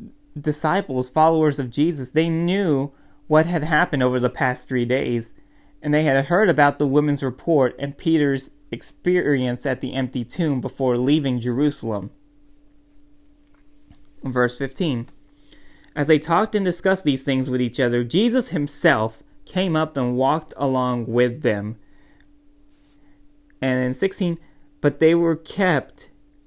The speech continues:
from recognizing him." So, that's pretty awesome right there. Again,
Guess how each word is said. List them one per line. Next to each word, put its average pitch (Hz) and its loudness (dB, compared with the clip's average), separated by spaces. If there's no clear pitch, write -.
from 143 0
recognizing 117 0
him." 107 -6
So, 151 4
that's - -8
pretty 214 -2
awesome 151 4
right 165 0
there. 180 2
Again, 135 0